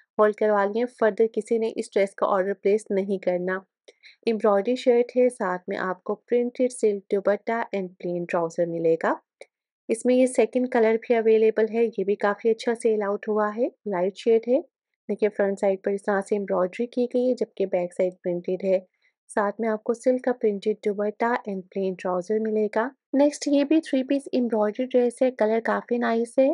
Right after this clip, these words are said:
और यहाँ पर मैं क्लोजअप कर देती हूँ ताकि आप लोगों को फैब्रिक का आइडिया हो सके। ये शर्ट शैम्ब्रिक फैब्रिक में है, अ, जो almost मिक्स टाइप फैब्रिक होता है। इसके साथ आपको फ्लोरल प्रिंटेड दुपट्टा and प्लेन ट्राउजर मिलेगा।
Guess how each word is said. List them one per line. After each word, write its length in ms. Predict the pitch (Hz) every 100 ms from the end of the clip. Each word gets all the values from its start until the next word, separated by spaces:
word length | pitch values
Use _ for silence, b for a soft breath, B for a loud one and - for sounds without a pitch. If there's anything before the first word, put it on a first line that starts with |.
| 330
और 160 | 226 214
यहाँ 200 | 214 214
पर 160 | 240 240
मैं 140 | 240
क्लोजअप 440 | - 226 226 269 269
कर 120 | 226
देती 360 | 220 220 - 262
हूँ 100 | 269
ताकि 320 | 214 214 214
आप 160 | 202 -
लोगों 120 | 208
को 140 | - 226
फैब्रिक 480 | - 196 - 196
का 80 | 202
आइडिया 300 | 190 190 226
हो 120 | 233
सके। 340 | 226 226 233 269 302 _ _ _ _ _
ये 120 | 277 269
शर्ट 260 | 277 277 -
शैम्ब्रिक 480 | - 214 208 240 -
फैब्रिक 420 | 226 - 202 196 196
में 120 | 190
है, 240 | 202 214
अ, 520 | 285 - - 202 202 202 _ _ -
जो 300 | 196 233 226 214
almost 560 | 208 208 220 226 -
मिक्स 240 | 220 254 -
टाइप 180 | 202 196
फैब्रिक 500 | - 180 175 180 180
होता 200 | 175 196
है। 60 | 208
इसके 240 | - 220
साथ 200 | 214 202 208
आपको 320 | 196 - 220
फ्लोरल 360 | - 202 202 208
प्रिंटेड 420 | 202 196 214 208
दुपट्टा 560 | 214 214 214 254 247 269 _ _ _ -
and 140 | 220
प्लेन 300 | 208 202 190
ट्राउजर 420 | 185 196 180 196 190
मिलेगा। 520 | 185 185 175 208